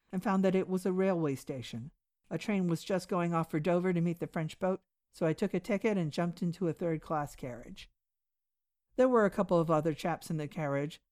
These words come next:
innocent-looking young beggars, both of them. They began to speak about this and that, while I sat quiet in the corner and listened.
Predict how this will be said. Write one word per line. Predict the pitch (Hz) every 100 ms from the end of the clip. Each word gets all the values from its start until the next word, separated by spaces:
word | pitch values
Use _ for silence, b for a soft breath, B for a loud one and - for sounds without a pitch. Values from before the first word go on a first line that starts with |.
| _ -
innocent-looking | 202 185 180 180 165 165 156
young | 156 147
beggars, | 131 139 139 143
both | - 147 -
of | 160
them. | 120 123 - _ _ _ _ -
They | 269
began | 233 202 175
to | 165
speak | - 175 156
about | 147 143 147
this | 147 156 -
and | 147
that, | 143 160 -
while | - 156
I | 180
sat | 185 185 170
quiet | - 185 185
in | 180 170
the |
corner | 156 202 190 180
and | 170 156
listened. | 139 - 127